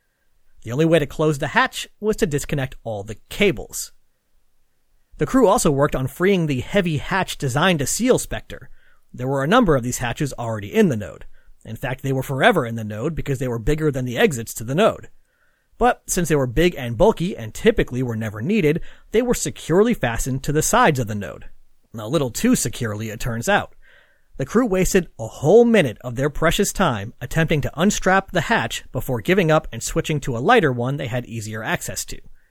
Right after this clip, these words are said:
As Lazutkin worked on unhooking the cables, not all of the connections could be separated or even found, so he resorted to just sawing through them with a kitchen knife, with sparks flying from the live wires.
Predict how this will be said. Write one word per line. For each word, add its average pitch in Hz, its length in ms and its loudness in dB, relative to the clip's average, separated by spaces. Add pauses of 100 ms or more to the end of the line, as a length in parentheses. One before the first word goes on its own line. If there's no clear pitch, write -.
(1000)
As 156 200 0
Lazutkin 190 600 2
worked 170 260 4
on 127 180 -4
unhooking 160 480 0
the 120 80 -4
cables, 143 500 2 (320)
not 180 380 2
all 180 200 4
of 196 80 2
the 202 80 4
connections 127 500 -2
could 127 160 -4
be 120 80 -6
separated 147 720 0
or 127 180 -8
even 110 280 -8
found, 120 460 0 (380)
so - 160 -4
he 151 120 4
resorted 170 460 4
to 160 80 -4
just 139 300 -4
sawing 175 580 2
through 160 300 0
them 127 140 0
with 135 120 -2
a 147 60 0
kitchen 180 420 0
knife, 92 280 -8 (200)
with 160 200 0
sparks - 640 0
flying 175 440 0
from 139 140 -4
the 143 100 0
live 139 340 2
wires. 160 540 -4